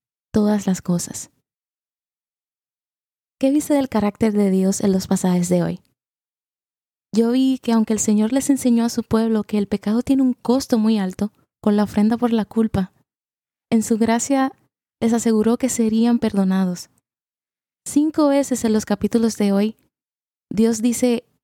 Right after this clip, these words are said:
"Y será perdonado", para que no haya dudas de que estaban siendo perdonados.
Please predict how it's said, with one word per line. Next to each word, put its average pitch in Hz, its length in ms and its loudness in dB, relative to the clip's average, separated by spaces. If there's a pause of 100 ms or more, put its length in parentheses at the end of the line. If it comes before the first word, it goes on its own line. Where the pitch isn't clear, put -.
(140)
"Y 226 80 0
será 208 500 0
perdonado", 180 640 -2 (720)
para 226 180 2
que 220 140 0
no 226 80 2
haya 262 220 0
dudas 247 480 0
de 226 120 -2
que - 80 0
estaban 233 400 0
siendo 247 320 0
perdonados. 214 680 -2